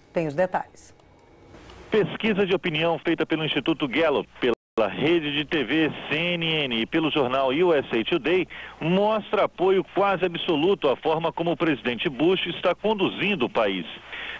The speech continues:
Speaker 2: Noventa por cento dos entrevistados apoiam Bush, contra apenas seis por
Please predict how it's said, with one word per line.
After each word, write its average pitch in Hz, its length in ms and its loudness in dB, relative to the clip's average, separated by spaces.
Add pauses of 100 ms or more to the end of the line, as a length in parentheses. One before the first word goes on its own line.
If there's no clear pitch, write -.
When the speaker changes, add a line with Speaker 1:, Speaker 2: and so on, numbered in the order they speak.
Speaker 2:
Noventa 131 480 0
por 143 160 -2
cento 151 240 -2
dos 131 160 -2
entrevistados 139 800 0
apoiam 156 520 2
Bush, 151 460 2
contra 208 240 0
apenas 202 320 -2 (140)
seis 226 240 0
por 214 180 -2